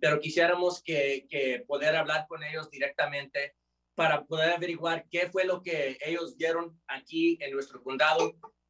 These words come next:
qué fue lo que, lo que pasó, qué fue lo que les dijeron, y de ahí podemos averiguar qué son los delitos. Pero sí sabemos que ahorita este caso molesta a, a, a muchas personas en nuestro país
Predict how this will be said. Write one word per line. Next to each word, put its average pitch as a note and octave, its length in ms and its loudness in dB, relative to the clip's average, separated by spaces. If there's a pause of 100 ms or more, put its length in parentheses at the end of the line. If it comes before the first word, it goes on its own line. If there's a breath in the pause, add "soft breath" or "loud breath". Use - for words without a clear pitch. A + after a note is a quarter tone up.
qué E3 180 6
fue F3 260 2
lo E3 180 4
que, - 260 -8
lo C3+ 180 -2
que C3 120 -6
pasó, E3 460 0
qué D#3 140 -4
fue E3 220 0
lo D#3+ 120 0
que D3+ 140 -4
les C3+ 220 -2
dijeron, D#3 600 2 (280)
y D#3 240 -6
de D#3+ 80 2
ahí F#3 320 -2
podemos E3 400 -2
averiguar D3+ 460 -2
qué D3 140 -2
son D3 220 -6
los C#3 140 -4
delitos. C3+ 440 -2
Pero C#3 140 0
sí F3 160 -8
sabemos F3 460 0
que E3 60 -4
ahorita F#3+ 460 0 (320)
este D#3 360 -2
caso F#3 640 2
molesta D#3+ 680 0
a, C3+ 200 -6 (160)
a, B2+ 340 -4 (160)
a B2+ 360 -8 (180)
muchas G3+ 460 2
personas F3+ 480 -2
en D3+ 120 -6
nuestro C#3+ 320 -8
país D3 560 -2